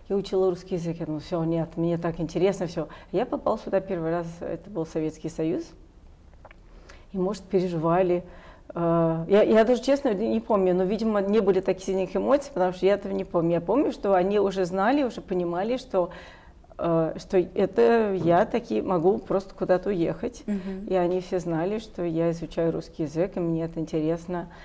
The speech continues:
Speaker 2: Мгм.
Speaker 1: Я человек, который понимает, что когда я попадаю сегодня в какую-то страну, где я язык не знаю, и, и таких стран много, а, я очень переживаю, что я должна говорить со всеми на английском.
Speaker 2: Мгм.
Speaker 1: Что, мне кажется, это как несправедливо, неправильно.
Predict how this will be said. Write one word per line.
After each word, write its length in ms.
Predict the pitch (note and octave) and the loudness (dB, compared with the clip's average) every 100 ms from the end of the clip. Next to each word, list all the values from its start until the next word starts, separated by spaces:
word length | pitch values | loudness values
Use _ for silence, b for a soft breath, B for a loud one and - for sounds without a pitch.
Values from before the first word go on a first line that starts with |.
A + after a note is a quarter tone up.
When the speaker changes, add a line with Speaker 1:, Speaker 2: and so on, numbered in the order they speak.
| B B | B B
Speaker 2:
Мгм. 120 | F3 G3 | -4 4
Speaker 1:
Я 160 | D4 | 6
человек, 260 | D#4 D4 C#4+ | 8 6 6
который 220 | C4+ B3 | 4 2
понимает, 420 | B3+ A#3+ C#4+ G4 | 2 4 6 6
что 280 | - A#3+ G3+ B B | 4 2 0 B B
когда 180 | A3 B3+ | 6 6
я 60 | |
попадаю 480 | B3 G#3+ A#3 A#3+ G#3 | 6 0 4 4 4
сегодня 480 | - G#3+ G#3+ F3+ F3 | 2 2 4 4 0
в 60 | |
какую-то 360 | - F#3+ G3+ F#3+ | -2 -2 -2 -4
страну, 400 | - F#3 F#3 C4+ | -2 0 2 2
где 200 | A3 G3 | 2 2
я 100 | F#3 | 4
язык 260 | F3+ F#3 F#3 | 2 -2 -4
не 100 | F3 | -4
знаю, 280 | G#3 C4+ | -2 -2
и, 240 | - G3+ - | 0 -4 -6
и 60 | - | -6
таких 360 | - G#3 A3 - | -2 -2 -2 -2
стран 320 | G3 F#3 F3+ | 4 4 6
много, 460 | F#3+ D#4 D4+ D4+ - B B B B | 6 6 6 4 0 B B B B
а, 640 | - F3+ F3+ F3 E3+ E3 E3+ | 0 2 4 2 0 -2 -2
я 320 | G3+ G#3 G3 | 4 8 8
очень 320 | F#3+ G3 F#3+ | 6 4 2
переживаю, 800 | E3+ F3 E3+ F3 E3 F#3 B3+ A#3+ | 0 2 2 0 2 4 6 6
что 180 | A#3 G3 | 4 0
я 160 | F3+ F#3+ | 4 4
должна 320 | F3+ E3 G3 | 2 0 0
говорить 340 | F#3+ F#3+ G#3+ | 4 4 4
со 80 | G3 | 0
всеми 260 | E3+ F#3+ F#3 | 0 2 2
на 140 | F3+ | 2
английском. 480 | F#3 E3+ D3 - E3 E3 - - - | 2 0 -2 -6 -12 -14 -18 -20 -12
Speaker 2:
Мгм. 280 | F#3+ E3+ E3 | -8 -6 -6
Speaker 1:
Что, 120 | E3 | -4
мне 100 | F#3 | -2
кажется, 300 | F#3 F#3 F#3 | 2 2 2
это 100 | F3+ | -2
как 200 | - G3 | 0 2
несправедливо, 640 | G3+ G3+ - A3+ A#3+ G#3+ F3 | 0 0 2 4 6 6 6
неправильно. 600 | G#3 G#3 F#3+ D#3 D#3 | 4 6 6 6 0